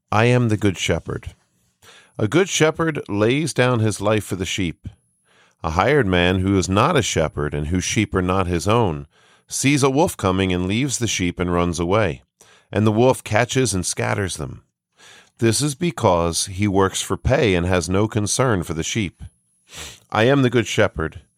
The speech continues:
and I know mine, and mine know me. Just as the Father knows me, and I know the Father, and I will lay down my life for the sheep.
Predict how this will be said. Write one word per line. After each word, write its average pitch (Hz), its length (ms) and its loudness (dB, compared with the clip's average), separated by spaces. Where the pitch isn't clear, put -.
and 92 140 -4
I 104 140 4
know 135 160 4
mine, 120 320 2
and 92 100 0
mine 101 260 2
know 98 180 0
me. 82 280 -2
Just 117 320 2
as 127 160 0
the 120 80 -2
Father 135 440 2
knows 101 360 0
me, 117 300 0
and 104 120 0
I 98 140 0
know 95 180 0
the 85 120 -4
Father, 120 500 0
and 90 160 -2
I 98 120 2
will 117 140 0
lay 120 200 2
down 117 260 2
my 113 200 2
life 117 280 0
for 85 140 -4
the 78 80 -6
sheep. 98 420 -6